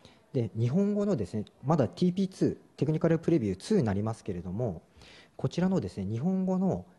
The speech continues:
えー、評価するためのですね、えー、構築方法ですとか、評価環境の作り方っていうものがですね、ダウンロードも、こちらもワードでできるようになっておりますので、ぜひこちら参考にいただきながらですね、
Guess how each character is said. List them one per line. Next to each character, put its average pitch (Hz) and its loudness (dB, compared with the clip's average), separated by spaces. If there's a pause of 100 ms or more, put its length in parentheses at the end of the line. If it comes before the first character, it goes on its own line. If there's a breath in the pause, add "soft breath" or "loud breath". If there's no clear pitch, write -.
え 180 -8
ー、 - -8
評 208 0
価 95 -4
す - -6
る 110 -2
た 131 -4
め 131 -2
の 107 -4
で 90 -8
す - -18
ね、 104 -10 (320 soft breath)
え 87 -10
ー、 - -
構 143 2
築 127 0
方 131 2
法 90 -6
で 87 -10
す - -20
と 92 -8
か、 - -8 (360 soft breath)
評 135 0
価 131 -4
環 131 -4
境 92 -4
の 90 -8 (160)
作 - -6
り 110 -2
方 107 -2
っ 101 -2
て - -6
い - -2
う - -2
も 127 0
の 98 -2
が 87 -6
で 87 -10
す - -20
ね、 90 -6 (280 soft breath)
ダ 117 2
ウ 120 2
ン - -2
ロ 110 0
ー 87 -4
ド 87 -10
も、 - -12
こ - -8
ち - -6
ら 107 -2
も 104 -2
ワ 120 2
ー - 2
ド 127 0
で 123 2
で 120 2
き 147 0
る 113 0
よ 90 0
う - -4
に 85 -4
な 104 0
っ - -8
て - -10
お 85 -4
り 87 -4
ま 95 -4
す - -14
の 87 -6
で、 87 -8 (300 loud breath)
ぜ 180 0
ひ 175 -10
こ 117 -2
ち - -8
ら 117 -6
参 117 -6
考 123 -6
に 120 -4
い 113 -6
た 117 -4
だ 123 -2
き 143 -8
な 135 -4
が 101 -6
ら 85 -10
で 98 -14
す - -18
ね、 87 -8